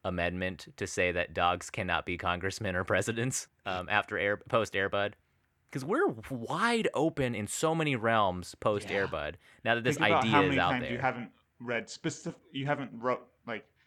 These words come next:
Speaker 2: if you're making a rule and you didn't write specifically
Speaker 1: Mm-hmm.
Speaker 2: a person.
Speaker 1: Yeah.
Speaker 2: That this must,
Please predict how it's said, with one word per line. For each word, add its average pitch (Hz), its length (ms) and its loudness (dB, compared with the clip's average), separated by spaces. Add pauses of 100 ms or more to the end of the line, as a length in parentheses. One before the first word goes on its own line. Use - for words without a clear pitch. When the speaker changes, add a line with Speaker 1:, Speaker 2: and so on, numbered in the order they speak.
Speaker 2:
if - 80 -20
you're 135 60 -4
making 139 240 -2
a 107 60 -6
rule 107 300 -2
and 101 100 -8
you 104 60 -10
didn't 110 200 -4
write 107 180 -4
specifically 120 560 -4
Speaker 1:
Mm-hmm. 110 100 -2
Speaker 2:
a - 60 -18
person. 120 320 -6 (460)
Speaker 1:
Yeah. 92 180 0
Speaker 2:
That 107 140 -8
this 123 120 -8
must, 127 280 -6